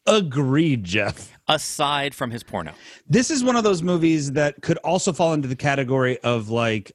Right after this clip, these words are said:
Speaker 1: um, like, unexpected s-, s-, celebrity, uh, or, like, like, um, uh,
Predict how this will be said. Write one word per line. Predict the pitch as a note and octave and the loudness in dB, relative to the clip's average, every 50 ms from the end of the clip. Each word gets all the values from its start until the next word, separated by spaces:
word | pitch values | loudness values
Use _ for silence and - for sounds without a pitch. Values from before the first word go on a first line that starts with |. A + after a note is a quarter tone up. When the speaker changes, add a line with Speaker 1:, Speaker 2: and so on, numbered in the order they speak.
| - | -2
Speaker 1:
um, | B2+ A#2 A2+ G#2+ G#2 G2+ G2 F#2+ F#2+ F2+ F2 - _ - - - _ _ _ _ _ _ _ _ _ _ _ _ - | -2 0 0 0 0 -2 -2 -2 -4 -4 -6 -10 _ -20 -20 -20 _ _ _ _ _ _ _ _ _ _ _ _ -2
like, | A2+ A2 G2+ - - - - | 0 0 0 -2 -6 -4 0
unexpected | D3 D#3 F3 E3 - - - - - D3+ D3 - - D#3+ D3+ D3 C3+ | 2 2 2 2 -2 -4 -4 0 0 0 0 0 0 0 0 0 0
s-, | B2+ A#2+ - - - - - - - - - - - | -2 -6 -6 -8 -8 -8 -10 -16 -20 -20 -20 -18 -12
s-, | - - - - - - - - - | -8 -4 -2 -2 -2 -4 -6 -6 -4
celebrity, | - - - C3 B2 A#2+ B2 C3+ F3 F#3 G#3+ A3+ G#3+ - _ _ _ _ _ _ _ _ _ _ _ _ _ _ _ _ _ _ _ _ _ _ _ - | -2 0 2 2 2 2 2 2 2 2 2 0 -2 -6 _ _ _ _ _ _ _ _ _ _ _ _ _ _ _ _ _ _ _ _ _ _ _ 0
uh, | C#3 C3+ B2+ B2+ - | 0 2 0 0 0
or, | - C#3 C#3 C3+ C3+ | 0 0 2 2 2
like, | C3 C3+ B2+ B2 A#2 - - - - _ _ _ _ _ _ _ _ _ _ _ _ _ _ _ _ _ _ _ | 2 0 0 0 -2 -6 -10 -20 -20 _ _ _ _ _ _ _ _ _ _ _ _ _ _ _ _ _ _ _
like, | - C3+ C3 B2+ B2 G#2+ - - - - | -2 -2 0 0 -2 -4 -8 -14 -12 -6
um, | - B2+ A#2+ A#2 A2+ G#2+ G#2+ G2+ G2 F#2+ F2+ F2 D#2+ D#2+ - _ _ _ _ _ - - _ _ _ _ _ _ _ _ _ _ _ _ _ _ _ _ _ _ - | -4 -2 -2 0 0 0 -2 -2 -4 -6 -6 -8 -10 -12 -16 _ _ _ _ _ -20 -20 _ _ _ _ _ _ _ _ _ _ _ _ _ _ _ _ _ _ -4
uh, | A#2+ A#2 A2+ G#2 G2+ G2+ G2 G2 G#2 | -2 0 0 0 0 0 -2 -2 -4